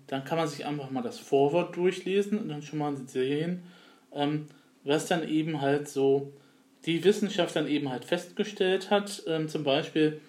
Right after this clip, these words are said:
dass es eben halt, ähm, die Möglichkeit gibt, das Ganze in A-Moll wiederzugeben oder halt in G-Moll. A-Moll wäre dann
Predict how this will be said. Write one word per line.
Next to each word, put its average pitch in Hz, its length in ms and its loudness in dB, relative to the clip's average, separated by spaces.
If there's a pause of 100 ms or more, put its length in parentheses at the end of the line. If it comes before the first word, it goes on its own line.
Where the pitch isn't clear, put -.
(360)
dass 151 160 0
es 160 140 -8
eben 151 260 2
halt, 143 280 -2 (440)
ähm, 135 480 0 (600)
die - 100 -2
Möglichkeit 202 560 4
gibt, - 300 -4
das - 200 4
Ganze 151 340 -2
in 139 200 -4
A-Moll 202 440 6
wiederzugeben 165 680 -2
oder 127 200 -4
halt 120 180 -6
in 113 180 -14
G-Moll. 208 540 4
A-Moll 160 440 -2
wäre 135 200 0
dann 127 280 -6